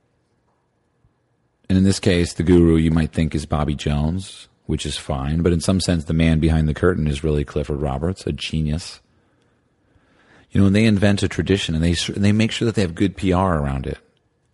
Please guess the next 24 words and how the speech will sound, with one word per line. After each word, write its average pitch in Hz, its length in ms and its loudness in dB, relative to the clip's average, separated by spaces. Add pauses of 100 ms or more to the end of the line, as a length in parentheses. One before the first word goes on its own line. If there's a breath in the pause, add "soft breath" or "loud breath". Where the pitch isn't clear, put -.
(200)
A 85 80 -4
K 87 340 2
A - 20 2
the 85 100 0
media 87 360 2
center. 71 440 -8 (840)
Very 90 320 0
nice, 80 400 -2
very 82 260 0
good. 71 380 -2 (840)
Where 92 120 2
they 92 100 2
can 92 180 0
tell 98 340 2
the 95 100 -2
story 92 460 4
with 78 220 -2
control, 107 600 -2 (920)
which - 180 -4
is - 80 -10
not 165 120 -2
a 135 40 0
bad 151 280 4
thing. - 320 -8